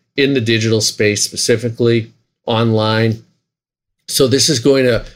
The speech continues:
really help us reach more drummers and just more musicians and just have greater projects. I mean, it's all about passion and perseverance. I, I can't say that enough,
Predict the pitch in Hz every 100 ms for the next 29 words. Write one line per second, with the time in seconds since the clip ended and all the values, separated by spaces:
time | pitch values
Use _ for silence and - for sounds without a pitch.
0 | _ _ 123 143 135 110 131 123 113 -
1 | 117 110 120 123 110 117 113 113 113 107
2 | - _ - 117 123 117 120 120 123 120
3 | 110 113 - 117 110 110 - 113 104 117
4 | 127 120 110 107 123 120 117 117 117 139
5 | 101 82 - 98 101 92 - _ _ _
6 | - - - - 151 160 165 165 120 117
7 | 123 120 117 - _ - 123 120 113 -
8 | 113 104 - _ - 98 - 104 - 101
9 | 95 90 90 87 - - _ - 104 101
10 | 101 - 151 135 127 - - - 127 120
11 | 113 107 104 107 110 110 -